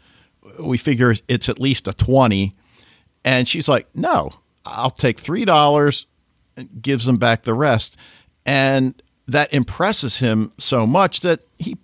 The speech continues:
basically seems to be offering her a job. I mean,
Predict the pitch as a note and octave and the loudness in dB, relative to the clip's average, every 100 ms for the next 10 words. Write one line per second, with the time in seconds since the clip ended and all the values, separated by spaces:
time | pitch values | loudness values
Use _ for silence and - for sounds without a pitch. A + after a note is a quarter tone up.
0 | _ - E4+ - F3+ E3 D3+ B2+ - D#3 | _ -4 -2 -2 -2 -4 -4 -2 -2 -2
1 | D3 C#3 A#2 A2 B2 B2+ - A#2 F#2+ A2 | -2 -4 -6 -2 0 0 -2 -2 -2 -2
2 | G2 F2 E2 A2+ A#2 F#2 D2 D2+ G#2+ A#2+ | -2 -2 -4 0 2 2 -2 -4 0 0